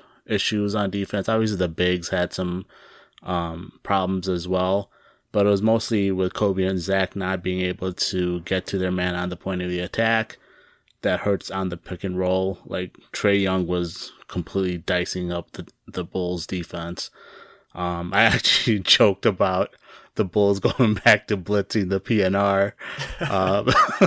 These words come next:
<laughs> because they were just so bad. Like, they not fighting through screens, you know, or, or the picks, and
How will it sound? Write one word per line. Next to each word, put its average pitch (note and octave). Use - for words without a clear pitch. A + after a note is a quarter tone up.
<laughs> -
because -
they C#3+
were A#2
just A2+
so A2
bad. G2+
Like, F#2+
they A#2
not B2
fighting A#2+
through A#2
screens, G#2
you A2
know, G2
or, G2
or G2+
the G2+
picks, G2
and F#2+